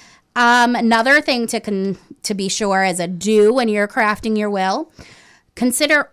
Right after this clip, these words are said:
all assets and beneficiaries. I think when it comes to the will, a lot of people do either just think of their home or maybe their bank accounts,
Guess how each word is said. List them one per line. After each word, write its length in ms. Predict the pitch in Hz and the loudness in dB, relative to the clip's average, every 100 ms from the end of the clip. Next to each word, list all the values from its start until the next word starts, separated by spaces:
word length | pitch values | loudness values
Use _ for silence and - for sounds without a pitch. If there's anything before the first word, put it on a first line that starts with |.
| _ | _
all 500 | 190 185 185 196 - - | 2 4 4 2 -2 -4
assets 480 | 165 151 156 160 | -4 -4 -8 -8
and 140 | 165 160 | -8 -8
beneficiaries. 1000 | 156 151 156 143 147 131 117 92 - - - _ _ _ _ | -8 -8 -8 -8 -8 -10 -12 -14 -14 -16 -20 _ _ _ _
I 140 | - 175 | -8 -8
think 440 | - 175 165 156 | -4 -2 -2 -4
when 300 | - 190 170 | -8 -8 -6
it 140 | 160 - | -8 -10
comes 460 | - 160 160 160 | -6 -4 -4 -8
to 400 | - 175 151 147 | -10 -6 -6 -6
the 120 | 160 | -6
will, 520 | 151 160 156 147 160 165 _ _ | -6 -6 -6 -6 -8 -12 _ _
a 100 | 190 | -4
lot 220 | 180 170 | -2 -2
of 120 | 175 | -4
people 320 | - 175 165 165 | -8 -10 -8 -8
do 220 | 175 185 | -6 -4
either 240 | 165 156 | -4 -4
just 260 | 156 165 - | -10 -12 -10
think 200 | 170 160 | -8 -8
of 140 | 156 | -8
their 160 | 160 160 | -8 -6
home 500 | 185 202 185 165 156 - - _ _ | -4 -2 -2 -4 -8 -14 -20 _ _
or 200 | 180 185 | -2 -2
maybe 340 | 180 170 165 | -2 -2 -4
their 160 | 160 165 | -4 -4
bank 360 | 160 185 196 190 | -4 -4 -4 -8
accounts, 580 | 190 175 143 135 - | -8 -8 -8 -10 -14